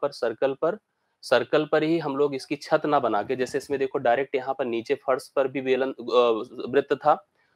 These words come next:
तो छत पर भी हमने वृत्त बनाया। वही काम यहाँ पर थोड़ा सा चेंज कर दें कि नीचे तो हम सर्कल लें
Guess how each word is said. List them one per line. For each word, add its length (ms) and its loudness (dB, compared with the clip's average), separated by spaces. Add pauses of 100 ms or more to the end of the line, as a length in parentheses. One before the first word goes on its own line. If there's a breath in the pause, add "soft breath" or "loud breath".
तो 60 -2
छत 320 -2
पर 120 4
भी 120 0
हमने 180 -2
वृत्त 260 -2
बनाया। 380 -8 (500)
वही 200 4
काम 240 6
यहाँ 200 2
पर 140 0
थोड़ा 220 6
सा 100 0
चेंज 300 2
कर 200 -2
दें 160 -4
कि 80 -6
नीचे 300 -4
तो 100 0
हम 160 -2
सर्कल 360 0
लें 260 0